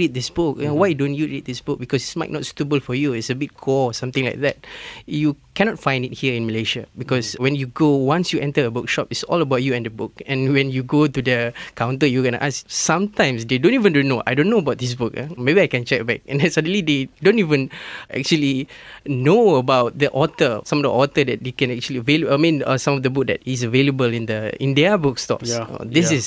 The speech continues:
Speaker 1: yeah.
Speaker 2: That made me think of my regular D V D seller. I, I don't know why that example just made me think.
Speaker 1: <laughs>
Speaker 2: 'Cause I go to him because he
Speaker 1: Yeah.
Speaker 2: watches the movies. He can
Speaker 1: Yeah.
Speaker 2: tell me what's good, you know. I think the similar, <laughs>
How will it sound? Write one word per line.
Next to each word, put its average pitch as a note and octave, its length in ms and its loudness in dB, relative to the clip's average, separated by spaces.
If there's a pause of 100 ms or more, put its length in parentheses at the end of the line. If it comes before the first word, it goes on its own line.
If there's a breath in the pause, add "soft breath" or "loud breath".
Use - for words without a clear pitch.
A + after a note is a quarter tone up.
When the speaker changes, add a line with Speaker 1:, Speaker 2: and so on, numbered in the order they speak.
(140)
Speaker 1:
yeah. A#2+ 220 -2 (320 loud breath)
Speaker 2:
That E3 100 2
made G3 140 4
me F3 80 6
think D3 320 2
of A#2 160 -4
my A2+ 340 -4
regular A#2 380 -2
D A2+ 160 -6
V A2 100 -8
D A#2 140 -6
seller. G#2 480 -6
I, C3 400 0
I D#3 80 2
don't D#3 160 2
know F3+ 80 6
why D3 160 6
that C3+ 160 2
example B2+ 420 2
just B2+ 140 0
made C3 160 2
me D3 80 4
think. - 80 -10 (120)
Speaker 1:
<laughs> - 120 -18
Speaker 2:
'Cause - 160 2
I F#3+ 160 4
go G#3+ 160 6
to G3 100 4
him F3 220 6
because D#3 240 4
he F3 80 2
Speaker 1:
Yeah. E3 80 6
Speaker 2:
watches E3 320 2
the D3+ 80 2
movies. D3+ 580 0
He D3+ 140 -4
can C3 80 4
Speaker 1:
Yeah. B2+ 80 4
Speaker 2:
tell E3 80 6
me E3+ 100 6
what's C#3+ 240 2
good, C3+ 300 4
you A#2+ 80 0
know. C3+ 100 0
I C3+ 80 0
think C#3 220 -2
the B2 80 -6
similar, C3+ 560 0 (400 loud breath)
<laughs> - 20 -4